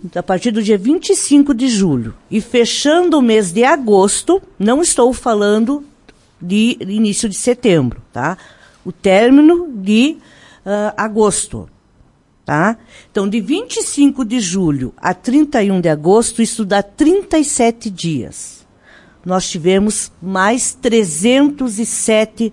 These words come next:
notificações de testes positivos. De março a julho foram praticamente cinco meses. Nós tivemos duzentos e setenta e três.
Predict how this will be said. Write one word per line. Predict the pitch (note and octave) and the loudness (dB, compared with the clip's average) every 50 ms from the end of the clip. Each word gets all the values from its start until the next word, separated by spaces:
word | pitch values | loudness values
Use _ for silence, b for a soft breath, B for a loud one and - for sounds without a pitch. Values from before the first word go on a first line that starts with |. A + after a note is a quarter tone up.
| - - | -6 -8
notificações | E3 F#3 G3 G3+ G3 - - G3+ - F#3 F3+ - - F3+ D#3 D#3+ F#3+ - - B B B B B B | -4 -2 -2 -2 -4 -6 -10 -10 -8 -8 -8 -6 -2 -2 -2 -2 -2 -6 -10 B B B B B B
de | - G#3 | -12 -12
testes | - - G3+ F#3 G3 G3 - - A3+ - - | -4 0 0 0 0 0 -2 -6 -8 -8 -10
positivos. | - - - C#4 C#4+ D#4+ D4+ B3 D#4 - - - G3+ D3 - - - - - - - - _ - | -10 -6 -2 0 0 0 0 -2 -4 -4 -2 -2 -2 -2 -2 -6 -10 -8 -8 -8 -10 -12 _ -8
De | E3+ G3 C#4+ | -2 0 2
março | D4+ D#4 C#4 A3+ G#3 G3 F#3 D#3+ D3+ - - - D#3 - | 2 4 2 2 2 2 2 0 -2 -4 -6 -8 -6 -4
a | - D#3+ | -4 -2
julho | D#3+ C3+ B2+ F3 G#3+ B3 B3 A3 | -2 -2 0 2 2 2 2 2
foram | - - G#3 G3+ G#3 | 0 0 0 0 0
praticamente | G3+ - G#3 G#3+ G#3+ - - G3+ G3 G#3 G3+ - | 0 0 0 -2 0 -2 -2 -2 -2 -2 -4 -4
cinco | - - - C4 C#4+ C#4+ C#4 | -6 -2 0 2 2 2 0
meses. | A#3+ F#3 C#3 A#2 - - - - - - - _ _ _ - _ _ _ b b b b b | -2 -2 -2 -4 -8 -14 -18 -18 -18 -20 -20 _ _ _ -20 _ _ _ b b b b b
Nós | - F3+ F#3 - | -4 -2 -2 -2
tivemos | - F3 E3+ F#3+ G3+ G3 D#3+ | -2 -2 -2 0 0 -2 -4
duzentos | - F3 F3+ D3+ C#3 F#3+ A3 B3 C#4 C#4+ | -4 -4 -4 0 2 2 2 2 2 0
e | C#4+ A#3 | -2 -2
setenta | - - A#3 - - G#3 G#3+ - | -2 -2 -2 0 -2 -2 -2 -2
e | A3 G#3+ | -4 -4
três. | - F3+ B2 G2+ - - - - - | -4 -4 -6 -6 -8 -12 -20 -20 -20